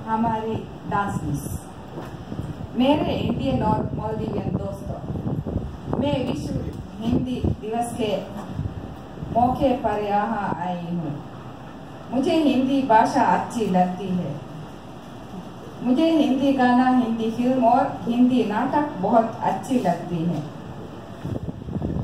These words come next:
और इ-, इन्हें बहुत खुशी से देखती हूँ। आईसीसी मेरे लिए मेरे परिवार है। मैं यहाँ के कार्यक्रम में हमेशा भाग लेती हूँ।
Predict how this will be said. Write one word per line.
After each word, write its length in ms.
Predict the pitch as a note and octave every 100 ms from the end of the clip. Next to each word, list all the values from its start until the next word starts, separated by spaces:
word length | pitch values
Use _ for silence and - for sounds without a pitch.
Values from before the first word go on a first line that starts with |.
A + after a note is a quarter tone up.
| -
और 260 | B3+ C#4+ D4+
इ-, 520 | C4+ B3 - - - - A#3+
इन्हें 320 | C4+ D4+ B3
बहुत 260 | B3 C#4
खुशी 520 | C#4+ G#3 G#3 G#3+ C4+ C#4
से 180 | D4+
देखती 720 | C#4+ - F3+ A3+ A3+ - G#3+ F#3
हूँ। 300 | E3+ C#3+ - - - - -
आईसीसी 640 | F#3+ B3+ D4+ F#4 F#4 D#4 C#4+
मेरे 320 | C#4+ C#4+ C4+
लिए 300 | B3+ C4 C4+
मेरे 600 | A3+ A#3+ B3+ B3+ B3+ -
परिवार 680 | - - F#3+ G3 A#3+ B3+ -
है। 440 | F#3+ F3+ - - - - - - - - G#3
मैं 160 | A#3+
यहाँ 480 | C4 B3 C4 C#4+ C#4
के 300 | C#4+ C#4 C4 B3+ - - - - - - - - - - - -
कार्यक्रम 840 | A#3 B3+ C4+ C#4+ C#4 B3 B3 A#3
में 220 | A#3+ A#3+ B3 - - - - -
हमेशा 480 | G3 A3 B3+ C#4 A3+
भाग 340 | A3 G3+ G3+
लेती 420 | F#3 F3+ F3+ F#3
हूँ। 240 | F3 E3+